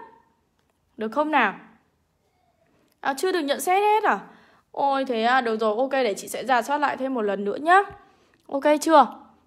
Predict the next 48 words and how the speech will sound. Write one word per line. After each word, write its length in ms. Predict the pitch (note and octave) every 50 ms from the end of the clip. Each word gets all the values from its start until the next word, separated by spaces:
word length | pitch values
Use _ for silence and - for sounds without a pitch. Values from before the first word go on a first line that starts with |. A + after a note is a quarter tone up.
| _ _ -
Nhá. 280 | D4+ E4+ F4 F4+ F#4+ G4 - - - _ _ _ _ _ _ _ _ _ _ _ _ _ _ _
Ừm, 640 | - - B3+ B3+ B3 B3 A#3+ A#3+ A#3+ A#3 A#3 A3+ A#3
thế 300 | A3+ A#3 B3+ A#3+ B3 C4
nên 280 | D#4+ F#4+ G#4 G#4 G#4 G4+
là 360 | G4+ F#4+ E4+ C#4+ B3 G#3+ G3+
có 180 | G3+ - G#3+
một 220 | A3 B3+ F4+ F4 C4 -
cái 120 | A#3+ A3
vấn 240 | G#3+ A#3 G#3+ A3+ C#4
đề 260 | E4+ D#4+ D4 C4 A#3
là 180 | A3 G#3+ F#3+ F#3 - - - _ _ _ _ _ _ _
các 120 | - F#4
bạn 260 | F#4+ F#4 D4 G#3 A#3+ A3
viết, 300 | A3 F4+ G#4 G#4 G#4 F4
nhiều 200 | D4+ C4+ B3 A3
bạn 240 | G#3+ A3 D#3 G#3+
giống 160 | A3 A3+ A3 C4+
như 100 | E4 F4+
kiểu 180 | - C#4+ A3+
là 120 | G3+ G3 F#3+
viết 220 | - E4 G4 -
để 120 | - A#3
trả 240 | G#3 - A#3 A3 -
bài 220 | F3+ G#3 G#3 G3+ F#3+
cho 120 | B3+ C#4+
chị 260 | C#4 - E4+ - - A#3+
thôi, 120 | C#4+ D4
chứ 100 | C#4+ -
không 220 | A#3 - D#4+ D#4+ D#4
phải 160 | D4+ A#3+ G3+
là 120 | F3+ F#3
để 140 | F3+ F#3 F3+
tham 260 | F3+ - C#4 D4 D4
gia, 200 | D4 D#4 D4 C#4+
để 80 | C4 G#3+ G3
thay 180 | - C4+ C#4+
đổi 200 | C4 B3+ G3+ F3
chính 220 | F3 - G3 F#3+ A3+
bản 200 | C4 C4 F#3+ F3
thân 200 | - C4 C4 C4
mình. 240 | A#3+ A3 G3 F#3 F3+ - - - - - - - - _ _
Và 100 | G#3 A3
chị 220 | A3 - A#3 -
muốn 260 | A3+ A3 A3 G#3+ A3+
là 100 | - E4+
các 160 | E4 E4+ D#4
em 140 | D4+ D#4 D4+
sẽ 160 | D4+ - C4+